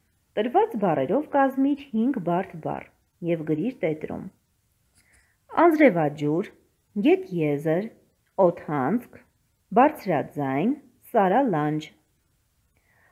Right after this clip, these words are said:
Վարժություն երկու։ Տրված բառերը տեղադրիր աղյուսակի համապատասխան սյունակներում։ Գրելու ենք պարզ,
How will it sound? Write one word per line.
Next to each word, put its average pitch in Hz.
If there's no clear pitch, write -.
Վարժություն 190
երկու։ 170
Տրված 269
բառերը 226
տեղադրիր 156
աղյուսակի 208
համապատասխան 147
սյունակներում։ 180
Գրելու 240
ենք 147
պարզ, 156